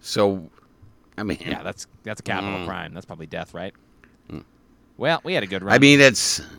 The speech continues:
Speaker 1: yeah, <laughs> it was, it was a good run.
Speaker 2: The White Parade. Uh, this is the best I can come up with this. The title represents the
Speaker 1: The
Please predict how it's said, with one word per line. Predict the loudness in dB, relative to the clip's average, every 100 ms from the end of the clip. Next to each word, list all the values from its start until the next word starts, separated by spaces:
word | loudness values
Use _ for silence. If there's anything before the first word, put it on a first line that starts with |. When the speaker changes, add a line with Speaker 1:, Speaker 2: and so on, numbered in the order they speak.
| -8
Speaker 1:
yeah, | -2 -2 -4
<laughs> | -12
it | -10 -10 -10 -8 -2 2 4 4
was, | 2 4
it | 4 4
was | 2 -4
a |
good | -4 -4
run. | -4 -6 -6
Speaker 2:
The | -2
White | 2 2 2
Parade. | 0 2 0 0 0 0 -2 -4 -6 -8
Uh, | -6 -4 -4 -4
this | -6 -6
is |
the | -6
best | -2 -2 -2
I | -6
can | -8
come | -8
up | -6
with | -4
this. | -4 -6
The | -6
title | -2 0 0
represents | -2 -4 -6
the |
Speaker 1:
The | -4